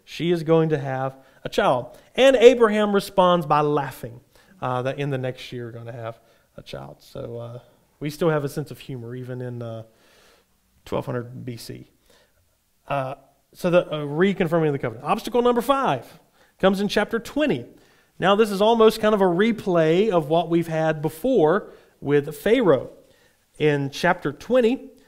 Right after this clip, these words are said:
Abimelech is a king of, uh, Gerar and sent and took Sarah after Abraham ag-, again claimed she was just his sister and not his wife. But this time, God comes to Abimelech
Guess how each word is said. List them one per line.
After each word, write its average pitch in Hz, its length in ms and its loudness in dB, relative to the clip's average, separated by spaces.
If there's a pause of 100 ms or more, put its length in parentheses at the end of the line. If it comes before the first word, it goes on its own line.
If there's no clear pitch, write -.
(160)
Abimelech 165 800 2 (100)
is 160 220 -2
a 147 60 -4
king 165 440 -2
of, 135 300 -2 (440)
uh, - 180 -4
Gerar 139 840 2
and 170 560 0
sent 226 400 0
and 190 140 0
took - 180 -2
Sarah 220 640 2 (640)
after 165 380 -2
Abraham 170 520 0
ag-, 143 160 -10 (280)
again 185 600 2 (280)
claimed 160 280 0
she 160 140 -6
was 143 280 2
just 156 340 0
his 135 120 -8
sister 156 460 -8
and 135 100 -6
not 135 180 -6
his 131 340 -10 (160)
wife. 127 320 -8 (880)
But 175 120 0
this 269 200 4
time, 190 340 2
God 208 280 4
comes 220 240 0
to 220 180 -2
Abimelech 196 720 2